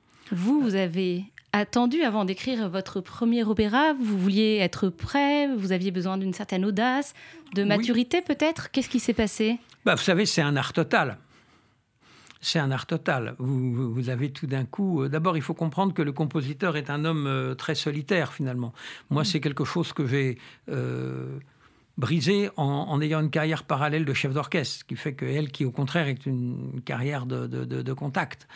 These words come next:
Speaker 2: Mais, euh, ça sous-entend la collab-, collaboration avec un librettiste, de choisir vraiment un sujet. Il faut comprendre qu'un opéra, bon, il y a des gens qui peuvent vouloir aller très vite, et cetera, mais en gros, c'est à peu près trois ans de travail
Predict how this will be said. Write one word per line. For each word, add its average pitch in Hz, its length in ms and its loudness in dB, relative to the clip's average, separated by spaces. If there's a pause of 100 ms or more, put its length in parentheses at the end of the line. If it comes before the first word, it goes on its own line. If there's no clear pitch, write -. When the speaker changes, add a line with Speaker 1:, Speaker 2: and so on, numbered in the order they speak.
(420)
Speaker 2:
Mais, 156 540 2
euh, 135 840 -2
ça - 180 -4
sous-entend 147 880 0 (560)
la 135 100 2
collab-, 160 440 2 (100)
collaboration 151 560 0
avec 143 220 -2
un 139 40 0
librettiste, 139 760 -4 (500)
de - 320 -16
choisir 143 380 -2
vraiment 139 260 -2
un 135 80 -2
sujet. 175 380 -2
Il 208 80 -4
faut 220 120 -4
comprendre 220 360 0
qu'un 180 160 2
opéra, 180 540 2 (280)
bon, 127 120 -2
il - 0 -
y 127 40 0
a - 40 0
des 123 40 -2
gens 135 140 -2
qui 135 120 -4
peuvent 139 180 -2
vouloir 135 340 0
aller 135 140 -2
très 151 180 -2
vite, 147 240 -2
et - 20 0
cetera, 143 280 -2
mais 143 160 -2
en 156 140 2
gros, 139 260 0
c'est 139 120 -4
à 131 60 -4
peu 117 100 -8
près 135 160 -4
trois 131 220 -4
ans 127 80 -2
de 120 40 -2
travail 110 440 -8